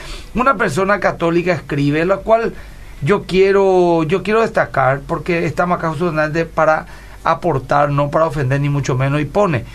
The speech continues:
eh, "Yo soy católico, pero me siento muy bendecido con tu ministerio". Perfecto, te agradezco mucho el concepto y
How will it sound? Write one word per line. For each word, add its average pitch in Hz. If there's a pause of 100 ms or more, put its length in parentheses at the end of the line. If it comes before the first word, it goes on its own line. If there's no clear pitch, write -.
(480)
eh, 180
"Yo 240
soy 240
católico, 220
pero 226
me 202
siento 214
muy 247
bendecido 165
con 165
tu 170
ministerio". 127
Perfecto, 151
te 165
agradezco 160
mucho 185
el 180
concepto 170
y 175